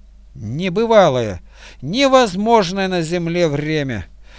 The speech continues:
Человек с нечистой совестью не может спокойно лишь спать. Возмездие приходит не на том свете, не перед судом истории, а ощутимо живое возмездие заносит над ним нож на рассвете.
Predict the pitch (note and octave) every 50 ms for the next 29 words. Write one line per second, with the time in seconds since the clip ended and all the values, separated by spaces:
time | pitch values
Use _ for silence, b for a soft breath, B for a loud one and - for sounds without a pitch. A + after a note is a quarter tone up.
0 | B B B - - E3 E3+ F#3 G#3+ B3 A#3+ G3+ - - - E3+ F#3 - - B3+
1 | A#3+ - - G#3+ G#3 F3+ - A3+ A3+ G#3+ G3+ F3+ - - F#3 F#3 G3 G#3+ A3+ A3
2 | G#3+ F3+ E3+ F3+ E3+ - - E3+ D#3+ - F3 E3+ D#3+ D#3 D3+ D3 D3 C3+ - -
3 | - - - C#3 B2+ A2 - - - - - - - - - - B B B B
4 | B B B B A2 C3 D3+ D3+ B2+ B2+ E3+ G#3 G#3+ F#3+ D#3+ F3+ F3+ F3 - E3+
5 | D3+ - - G3+ G3+ F#3+ F#3+ F3+ - - - C#3 C#3+ C#3+ C#3 - - A3 A#3+ A3+
6 | F#3+ - - G#3 G#3 F#3+ D3+ - - F#2+ F2+ - - B B B B B B B
7 | C#3+ D#3+ D3+ - D#3+ D#3+ D#3 - - E3+ E3 D#3 G#3 A#3 A#3 A3+ A3 - - -
8 | G3 F3+ D#3 C#3+ B2 G#2 F2 - - B B B B B - B2+ D3 - - -
9 | E3+ F3 - A#3 A#3+ A#3 A3+ G#3 E3+ D3+ G3 G3 G#3 G#3+ G#3 G3+ F#3+ G3 G3 F3
10 | D#3 F3 G3+ G#3+ G#3 F#3+ D3+ E3+ F3 D#3+ D#3+ F3+ F3+ F#3+ G3+ - - E3+ E3+ E3
11 | E3+ E3+ E3 F#3 F3+ F3 F3 F3+ F3 D#3 - - D3+ D3+ D#3+ D#3 C#3+ - - D3
12 | D#3 D3+ C3 - A2+ F#2